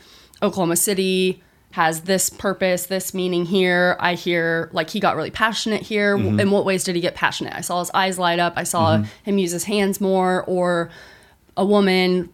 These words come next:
Speaker 1: that's talking about serving clients in a medical spa. And
Speaker 2: Yeah.
Speaker 1: she lights up when she gets to talk about them leaving and feeling refreshed and noticing that, like, they are moving
Speaker 2: Mm-hmm.
Speaker 1: slower, their shoulders are a little bit more relaxed because they came in to get a facial and they treated themselves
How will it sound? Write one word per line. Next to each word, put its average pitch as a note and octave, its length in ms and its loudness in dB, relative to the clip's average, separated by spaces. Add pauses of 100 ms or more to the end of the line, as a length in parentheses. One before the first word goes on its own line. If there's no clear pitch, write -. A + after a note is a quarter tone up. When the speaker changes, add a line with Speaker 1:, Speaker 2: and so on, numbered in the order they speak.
Speaker 1:
that's F#3 280 -2
talking E3+ 360 0
about E3+ 560 0
serving F3 360 -2
clients E3+ 460 -2
in F#3+ 200 -2
a G3 40 2
medical G3+ 360 0
spa. - 460 -6
And - 140 -2
Speaker 2:
Yeah. A2 80 2
Speaker 1:
she F3+ 200 0
lights F3+ 320 0
up F#3 160 -2
when F3+ 120 0
she F3 140 -4
gets F3 180 -2
to E3+ 60 -8
talk F3 200 -4
about E3+ 440 0 (220)
them F#3 340 2
leaving F#3 680 4 (300)
and F3+ 180 0
feeling F#3+ 280 2
refreshed E3+ 720 0
and F#3 200 0
noticing F3+ 640 0
that, F3 200 0
like, E3 340 -2 (560)
they G3 260 0
are F#3 100 0
moving F#3+ 460 4
Speaker 2:
Mm-hmm. - 80 -2
Speaker 1:
slower, A3 720 4 (200)
their E3 120 -6
shoulders G#3+ 520 2
are G#3 80 2
a G3 60 2
little F#3+ 180 0
bit F#3+ 140 0
more G3 200 0
relaxed F#3 540 0
because F3+ 280 -6
they F3 100 -2
came F#3 300 -4
in E3+ 240 0
to F3 100 -8
get E3 160 -4
a E3 40 -4
facial E3 540 -2
and D#3+ 220 -4
they D#3 300 -2
treated D#3+ 340 -6
themselves D#3 600 -4